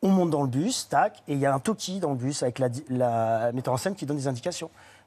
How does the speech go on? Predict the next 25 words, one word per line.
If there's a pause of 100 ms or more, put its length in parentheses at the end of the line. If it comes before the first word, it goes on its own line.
Donc,
elle
s'assoit
en
face
de
moi,
et
moi,
je
m'assois. (580)
Clac. (300)
Et
là,
la
caméra,
et
là,
le
toki,
et
la
réalisatrice
me
dit, «